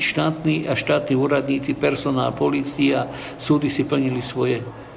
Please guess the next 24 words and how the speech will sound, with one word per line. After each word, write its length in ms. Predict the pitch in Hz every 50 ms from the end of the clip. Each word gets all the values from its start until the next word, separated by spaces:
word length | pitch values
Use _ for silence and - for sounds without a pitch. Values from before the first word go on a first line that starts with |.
| - - - - - - - - - -
si 160 | - - 127 127
plnili 400 | - 139 135 135 131 127 127 -
svoje 480 | - - 135 127 123 123 123 123 139
úlohy 400 | - 156 135 143 151 135 120 127
tak, 240 | 123 - 135 123 123
jak 80 | 120 117
si 160 | - - 131
majú 240 | 143 156 160 147 131 -
plniť. 280 | - 123 117 113 113 110 - - - - - - - - -
Tak 80 | 120
jednoducho, 560 | 123 139 147 143 151 147 147 143 131 143 -
keď 240 | - 156 139 - 160
sa 0 |
štát 320 | 127 - - 151 139 135 139
rozkráda, 720 | 156 160 160 - - 170 156 139 131 123 117 104 95 - - - - - - - - -
keď 120 | - 139 -
sa 100 | - 139 123
š-, 160 | - - - 151 131 123 120
rabuje, 480 | 131 156 170 175 165 170 147 135 127
keď 160 | - - 143 135
sa 160 | - 143 135
rabujú 320 | 147 147 147 151 143 139
družstva, 560 | 135 139 135 175 175 - - - 151 135 123 113 117 120 120 120 123 123 127 127 127 - 127 123
závody, 720 | 120 143 156 180 190 196 196 175 151 135 127 113 113 -